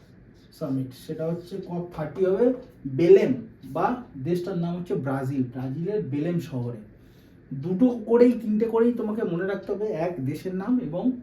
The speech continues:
যে জায়গায় অনুষ্ঠিত হবে জায়গার নাম, দুটো থেকেই কোশ্চেন আসতে পারে।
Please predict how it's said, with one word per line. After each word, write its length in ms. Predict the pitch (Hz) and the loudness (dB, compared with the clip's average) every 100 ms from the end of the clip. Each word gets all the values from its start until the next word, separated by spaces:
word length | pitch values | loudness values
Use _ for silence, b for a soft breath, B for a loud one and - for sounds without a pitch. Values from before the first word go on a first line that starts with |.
| - - | -16 -16
যে 160 | 135 156 | -10 -6
জায়গায় 460 | 135 139 160 170 | -6 -4 -2 -2
অনুষ্ঠিত 400 | 156 165 - 165 | -2 -6 -6 -6
হবে 160 | 185 185 | -4 -2
জায়গার 360 | 131 127 123 123 | 0 0 0 -2
নাম, 320 | 117 113 - - - | -2 -6 -16 -20 -12
দুটো 240 | 143 147 | -8 -4
থেকেই 280 | 175 180 196 | -4 -4 -6
কোশ্চেন 360 | - 131 - 127 | -6 -8 0 0
আসতে 240 | 123 - | 0 -6
পারে। 200 | 117 123 | -10 -10